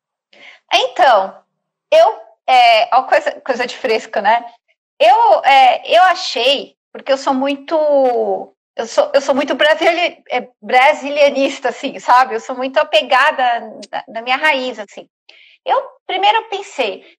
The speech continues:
inglês, ela vai aprender inglês aqui, porque inglês acaba aprendendo de boa, e na escola tem inglês.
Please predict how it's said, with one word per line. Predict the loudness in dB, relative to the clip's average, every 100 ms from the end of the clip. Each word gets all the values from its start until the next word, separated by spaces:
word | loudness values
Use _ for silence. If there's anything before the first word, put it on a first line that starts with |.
| -10
inglês, | -8 -8 0 2 2 2
ela | 2 2
vai | 4 2
aprender | 0 -4 -4
inglês | -4 -6 -6 -6
aqui, | -8 -8 -8
porque | -8 -10 -2 0 0 -4 -8
inglês | -10 -4 -4 -4 -8
acaba | -4 -2 -2
aprendendo | -2 -2 0 -2
de | -6 -2
boa, | 0 2 2
e |
na | 0
escola | 0 2 2
tem | 0 -6
inglês. | -6 -10 -12